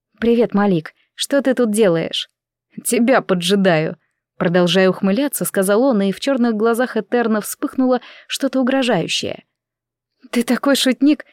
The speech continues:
хмыкнула я. «Я видела внизу вечеринку. Поступление празднуете?»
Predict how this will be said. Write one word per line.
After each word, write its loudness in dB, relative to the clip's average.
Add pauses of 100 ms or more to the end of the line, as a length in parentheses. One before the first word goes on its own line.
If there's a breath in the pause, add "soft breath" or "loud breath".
(140 soft breath)
хмыкнула 0
я. 0 (400)
«Я 0
видела 4
внизу 2
вечеринку. 0 (460)
Поступление 0
празднуете?» -2